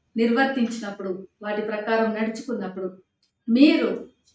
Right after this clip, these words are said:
అనేకమైన దీవెనలు, ఆశీర్వాదాలు, దీర్ఘాయువు మాకు అనుగ్రహిస్తానని సెలవిచ్చారు. దాన్ని బట్టి నీకు వందనాలు చెల్లించి, ఈ ఉదయకాలం నా వీడియో వీక్షిస్తున్న ప్రతి బిడ్డ జీవితంలో అనేకమైన దీవెనలు, ఆశీర్వాదాలు,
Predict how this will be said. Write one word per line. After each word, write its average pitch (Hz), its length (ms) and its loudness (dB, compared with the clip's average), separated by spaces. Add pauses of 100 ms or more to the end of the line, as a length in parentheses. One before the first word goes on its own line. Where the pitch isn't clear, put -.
(140)
అనేకమైన 254 640 6
దీవెనలు, 208 600 -2
ఆశీర్వాదాలు, 196 840 -4
దీర్ఘాయువు 208 720 -2 (400)
మాకు 214 200 -6
అనుగ్రహిస్తానని 226 800 -2
సెలవిచ్చారు. 185 680 -8
దాన్ని 214 320 0
బట్టి 254 260 0
నీకు 220 180 -6
వందనాలు 214 560 -4
చెల్లించి, 269 520 -2 (340)
ఈ 269 60 2
ఉదయకాలం 285 720 2
నా 202 80 -4
వీడియో 285 500 4
వీక్షిస్తున్న 226 580 -2
ప్రతి 254 580 0
బిడ్డ 277 300 4
జీవితంలో 226 840 6 (560)
అనేకమైన 277 720 8
దీవెనలు, 233 640 0
ఆశీర్వాదాలు, 196 840 -2